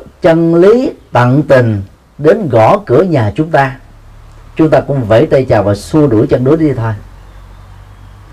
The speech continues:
Thực ra đó, ông này ông chấp vì ông thấy là cái, cái, cái, um, ờ, một người chết á, bằng cái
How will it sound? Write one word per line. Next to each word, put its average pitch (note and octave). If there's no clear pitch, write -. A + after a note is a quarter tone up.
Thực G#2+
ra B2+
đó, C#3+
ông C3+
này A#2
ông A2
chấp A3
vì A2+
ông A#2
thấy F3+
là C3
cái, D3+
cái, E3+
cái, E3+
um, C#3
ờ, A#2
một A2+
người A#2+
chết G3
á, -
bằng A#2
cái F3